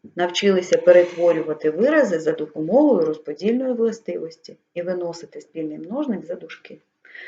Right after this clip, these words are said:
Тож пригадаємо вивчений матеріал і виконаємо наступні вправи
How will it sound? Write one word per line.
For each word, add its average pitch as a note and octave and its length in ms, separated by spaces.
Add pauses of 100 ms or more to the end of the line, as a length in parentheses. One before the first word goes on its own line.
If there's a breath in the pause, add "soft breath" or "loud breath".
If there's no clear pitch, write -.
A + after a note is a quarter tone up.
(220 loud breath)
Тож E3+ 180
пригадаємо E3 840
вивчений D#4 480
матеріал C#4 680 (140)
і D#3 80
виконаємо D4 1000 (140)
наступні F3 600
вправи F#3+ 580